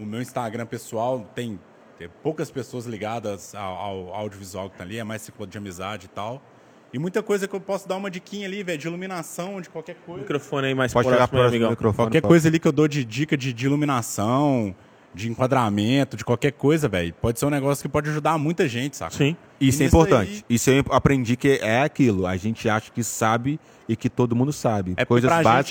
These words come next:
Speaker 1: gente é,
Speaker 3: você
Speaker 1: é o dia a dia, né, mano?
Speaker 3: Exatamente.
Speaker 1: A gente ligar uma câmera ali, filmar e tal, e é o dia a dia, e a gente não pensa que uma diquinha boba ali, mano, falou, ó, bate uma luzinha aqui, velho.
Speaker 2: É.
Speaker 1: Ah, por que que meu vídeo tá ruim? Pô, não tem luz, velho.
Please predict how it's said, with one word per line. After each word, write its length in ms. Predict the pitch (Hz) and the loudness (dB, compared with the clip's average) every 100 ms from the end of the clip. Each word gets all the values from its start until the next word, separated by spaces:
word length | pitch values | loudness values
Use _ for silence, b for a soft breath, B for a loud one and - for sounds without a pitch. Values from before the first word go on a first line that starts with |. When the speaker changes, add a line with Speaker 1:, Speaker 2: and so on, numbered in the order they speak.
| 180 | 4
Speaker 1:
gente 0 | |
é, 80 | 185 | 6
Speaker 3:
você 120 | 139 | 6
Speaker 1:
é 20 | |
o 80 | 165 | 6
dia 140 | 139 190 | 6 4
a 40 | |
dia, 360 | 123 143 180 175 | 2 0 0 0
né, 100 | 175 | 0
mano? 160 | 117 | 2
Speaker 3:
Exatamente. 560 | 120 92 101 120 135 104 | 2 2 2 4 2 0
Speaker 1:
A 20 | |
gente 220 | 135 135 | -2 -2
ligar 220 | 147 127 | -2 0
uma 140 | 143 147 | 2 2
câmera 300 | 147 147 139 | 0 0 2
ali, 220 | 120 147 | 2 0
filmar 480 | - 131 117 127 143 | 0 -2 0 0 0
e 40 | |
tal, 440 | 123 120 127 147 151 | 0 2 4 4 2
e 160 | 147 135 - | 0 -4 -2
é 100 | 131 | 2
o 120 | 135 | 2
dia 160 | 127 147 | 4 2
a 60 | |
dia, 400 | 123 107 143 170 | 2 -2 0 2
e 80 | 160 | 2
a 40 | 151 | 0
gente 220 | 156 151 | -4 -8
não 120 | 185 | -10
pensa 480 | 175 151 160 180 185 | -8 -6 -4 -6 -8
que 320 | 175 180 185 185 - b b b b - - | -8 -8 -10 -12 -20 b b b b -20 -14
uma 240 | 143 180 175 | -6 -4 -4
diquinha 380 | 185 - 214 | -6 -4 -4
boba 340 | 185 180 214 190 | 0 2 2 2
ali, 180 | 180 214 | -2 -2
mano, 200 | 160 131 | -2 -2
falou, 240 | 175 170 110 | 0 0 -2
ó, 120 | - - | -8 -10
bate 260 | 139 175 214 | -2 -2 -2
uma 140 | 233 226 | -6 -4
luzinha 440 | 233 196 220 240 | -4 -6 -6 -8
aqui, 220 | - 233 | -8 -8
velho. 160 | 233 127 | 0 2
Speaker 2:
É. 160 | 113 - | 2 -2
Speaker 1:
Ah, 140 | 196 | -6
por 80 | 196 | -4
que 100 | 226 | -6
que 80 | 240 | -2
meu 120 | 226 | -4
vídeo 220 | 180 175 | -4 -6
tá 120 | 190 151 | -4 -4
ruim? 280 | 139 107 113 | -4 -8 -6
Pô, 180 | 180 127 | -2 -2
não 100 | 113 | -2
tem 160 | 151 185 | -6 -6
luz, 280 | 180 214 | -4 -4
velho. 220 | 175 87 | -6 -8